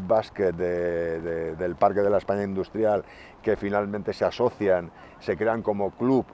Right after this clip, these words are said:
y entran en la competición. Ese, el proceso de, de, de, en el que ellos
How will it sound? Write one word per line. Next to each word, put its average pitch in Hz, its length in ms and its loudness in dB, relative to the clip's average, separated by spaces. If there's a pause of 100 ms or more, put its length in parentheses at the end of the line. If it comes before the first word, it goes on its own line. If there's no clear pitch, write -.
(120)
y 107 120 2
entran 107 280 2
en 101 80 -2
la 95 80 0
competición. 95 720 0 (320)
Ese, 139 320 4
el 123 140 2
proceso 143 480 2
de, 117 320 6
de, 101 260 0
de, 98 160 -2
en 101 100 -4
el 101 220 -2
que 110 300 4
ellos 113 420 4